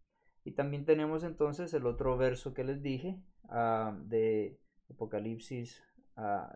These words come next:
de Daniel doce, versículos seis y siete, que nos dice: "Y dijo uno al varón vestido de lino, eh, que estaba sobre las aguas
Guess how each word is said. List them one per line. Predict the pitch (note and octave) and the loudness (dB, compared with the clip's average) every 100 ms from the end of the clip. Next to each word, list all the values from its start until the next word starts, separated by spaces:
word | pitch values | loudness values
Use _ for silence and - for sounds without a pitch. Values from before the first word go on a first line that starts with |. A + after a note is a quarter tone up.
| - | -2
de | A2+ G#2+ G2+ G2 | 0 0 0 -2
Daniel | G#2+ A2 A2+ A2+ | -2 -2 -2 0
doce, | B2+ B2 D3 | 0 2 0
versículos | B2 - A2+ A#2+ A#2+ | 0 -2 -4 -4 -4
seis | A#2+ A2 | -4 -8
y | A#2+ | -8
siete, | - C#3+ - A3+ - - - _ _ | -4 -4 -4 -12 -14 -20 -20 _ _
que | - | -10
nos | A2 G#2+ | -8 -4
dice: | C3 B2 - - - - - - - - _ - - _ - | -2 -4 -8 -16 -20 -20 -20 -20 -20 -20 _ -20 -20 _ -6
"Y | C3 | 0
dijo | C#3+ E3 F3+ F#3 F3+ | 2 2 4 4 4
uno | E3+ D#3 D#3+ D#3+ | 4 2 4 4
al | D3 | 6
varón | C3+ C3 C3+ | 4 2 0
vestido | C3+ - D3 C#3+ D3 | -2 -4 -2 4 8
de | D3 | 8
lino, | C3+ B2 B2 F#3+ - - - | 4 0 -2 -4 -8 -18 -20
eh, | - - | -18 -16
que | - | -16
estaba | - - B2 B2+ | -6 0 2 2
sobre | B2+ C3 B2+ | 0 -2 0
las | A2 - | -2 0
aguas | B2+ B2+ D#3+ G3 - | 2 2 -2 -6 -10